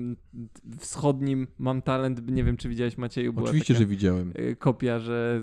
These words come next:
Speaker 1: ktoś przyszedł w kostiumie smoka i jeden do jeden robił wszystko to samo, co on.
Speaker 2: Tak, tylko że miał gorszy kostium smoka i zamiast ciułały miał świnkę morską.
Speaker 1: No, generalnie to było tak słabe, że szkoda komentować, także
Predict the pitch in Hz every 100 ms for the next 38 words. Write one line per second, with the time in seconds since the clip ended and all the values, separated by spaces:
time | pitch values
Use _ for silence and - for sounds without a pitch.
0 | 120 - - - 147 - 143 143 - 143
1 | - 147 135 - 143 139 131 131 127 127
2 | 123 120 120 117 117 120 120 120 113 117
3 | 113 110 113 107 95 - 120 110 117 113
4 | 107 123 123 123 113 120 - 135 - 127
5 | 120 110 113 113 110 110 - 113 104 104
6 | 101 98 92 95 - 104 87 82 80 -
7 | 156 190 170 147 135 127 123 120 113 117
8 | 117 - - - 127 117 117 110 110 113
9 | 110 - 113 110 113 110 107 107 - 123
10 | 110 117 110